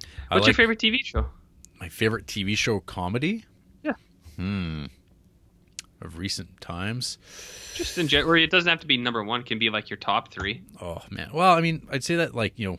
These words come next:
Speaker 1: Simpsons seasons, uh,
Speaker 2: Hey, yeah.
Speaker 1: se-, half of season two, three through seven are
Speaker 2: Mm-hmm.
Speaker 1: pretty amazing. Uh, and after that, I mean, for, like, the more contemporary stuff, I mean, you have your,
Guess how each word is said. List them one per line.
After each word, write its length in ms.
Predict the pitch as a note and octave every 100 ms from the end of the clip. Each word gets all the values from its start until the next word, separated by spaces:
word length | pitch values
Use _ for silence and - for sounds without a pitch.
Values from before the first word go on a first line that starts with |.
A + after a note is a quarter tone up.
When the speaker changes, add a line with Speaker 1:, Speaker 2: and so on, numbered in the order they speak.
| - -
Speaker 1:
Simpsons 640 | - A2 - A#2+ B2 - -
seasons, 540 | - A2+ A2 G2+ F#2+
uh, 380 | F#2 F2 E2+ E2
Speaker 2:
Hey, 440 | - A2 G#2 G2 F#2 _
yeah. 360 | G2 F2+ D#2+ - - _ _ - _ -
Speaker 1:
se-, 260 | - A2 G2
half 260 | G#2+ A2
of 60 | A2
season 300 | - A2 G#2
two, 260 | - G#2+ G#2
three 260 | - A2
through 180 | G2+ G#2+
seven 500 | - G#2+ A2+ B2 A#2+ _ -
are 300 | E2 E2 E2
Speaker 2:
Mm-hmm. 140 | A#2
Speaker 1:
pretty 280 | C#3 G2 F#2+
amazing. 560 | F2+ F#2 G2 A#2 D3+ - _ -
Uh, 1200 | E2+ E2+ E2+ E2+ E2 E2+ F#2 G#2 B2+ C3 C3+ B2+ - - - -
and 80 | D3
after 180 | -
that, 180 | D3 A2
I 40 | G2
mean, 240 | F#2+ F#2
for, 160 | - G#2+
like, 140 | F#2+
the 80 | G#2
more 160 | F#2+ -
contemporary 520 | F#2 - F#2 G2 F2
stuff, 400 | - F2 - - -
I 60 |
mean, 140 | F#2 E2+
you 80 | F2
have 140 | E2+
your, 260 | E2 D#2+